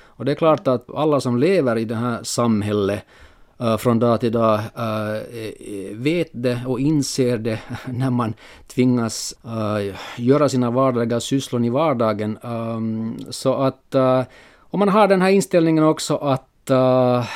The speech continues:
att jag som individ inte riktigt har någon möjlighet att påverka det här och man blir, eh, många blir också trötta och, och cyniska. Och det är ju inte Navalnys fel att han och hans anhängare,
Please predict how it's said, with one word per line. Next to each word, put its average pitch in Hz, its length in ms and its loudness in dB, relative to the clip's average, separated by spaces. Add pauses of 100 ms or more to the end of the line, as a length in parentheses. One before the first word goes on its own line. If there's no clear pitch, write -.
(300)
att 135 200 -6
jag 156 260 2
som 139 180 2
individ 139 540 2 (480)
inte 151 260 -4
riktigt 147 240 -4
har 160 200 0
någon 139 160 4
möjlighet 135 340 4
att - 180 -8
påverka 165 600 0
det 135 100 -2
här 135 400 0
och 127 100 -2
man 123 140 -2
blir, 131 300 2 (240)
eh, 127 220 -6
många 131 320 -2
blir 127 220 0
också 120 260 -2
trötta 123 440 -4
och, 107 300 -4
och 110 100 -12
cyniska. 147 720 -2 (640)
Och 151 80 -2
det 156 80 4
är 160 40 8
ju 190 120 6
inte - 260 -2
Navalnys 165 720 0
fel 127 340 0
att 117 180 -8
han 165 580 0
och 127 180 -4
hans 156 300 -2
anhängare, 117 720 0